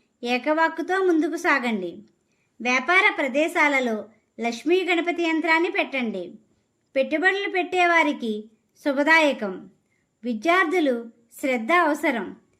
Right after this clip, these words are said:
మీకు మార్గమధ్యలో గోమాత కనిపిస్తే ఏదో ఒక ఆహారం పెట్టండి. జీవిత భాగస్వామితో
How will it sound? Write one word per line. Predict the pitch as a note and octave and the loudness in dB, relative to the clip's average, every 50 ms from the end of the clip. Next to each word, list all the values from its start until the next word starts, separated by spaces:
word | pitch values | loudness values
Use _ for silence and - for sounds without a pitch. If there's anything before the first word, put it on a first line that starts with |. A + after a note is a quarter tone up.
| _ _ _ _ - | _ _ _ _ -4
మీకు | C4+ D4+ E4 E4 D4+ F4 | 0 0 0 0 2 2
మార్గమధ్యలో | D4+ C#4 B3 B3 B3+ B3+ D#4 F4 F#4 G4 F#4+ D#4+ F#4 F#4+ F#4+ F#4+ F#4 | 2 4 4 2 2 0 0 0 2 2 0 0 0 -2 0 0 0
గోమాత | D#4+ C#4+ D4 C#4 C#4 C4+ D4 E4 D#4+ F#4+ | 0 0 0 0 2 2 2 2 2 0
కనిపిస్తే | F4 E4+ D#4 C#4+ B3+ C#4+ C#4+ C#4 - - C#4 B3 A#3+ A3+ A3+ - _ _ _ _ _ _ B3+ | 0 0 0 0 0 -2 -4 -4 -4 -2 -2 -2 -2 -4 -10 -18 _ _ _ _ _ _ 0
ఏదో | C4 C4+ C4+ C#4 E4+ F4 | 2 2 4 4 4 4
ఒక | F#4 F#4 F4+ F4 | 4 4 4 4
ఆహారం | E4+ C#4+ C4+ C4+ C#4 D#4+ D#4 D#4+ F#4+ F#4+ | 4 4 4 4 4 4 4 4 2 0
పెట్టండి. | - F4+ D4 A#3+ - B3+ A#3 G#3+ F3+ F3+ F3 - - _ _ _ _ _ _ _ _ - | 0 -2 -2 -2 -2 -4 -4 -4 -4 -8 -10 -14 -18 _ _ _ _ _ _ _ _ -14
జీవిత | G#3+ A#3+ C#4+ D4 D#4 D#4 F#4 | -6 -4 -2 0 0 0 0
భాగస్వామితో | E4 F#4+ F#4 F#4 E4+ F#4 F#4 - - F#4 E4+ E4 D#4 D#4 - - C4 B3 A#3 A3+ | 0 0 0 0 0 -4 -6 -4 -2 0 0 2 0 0 0 -2 -2 -2 -4 -8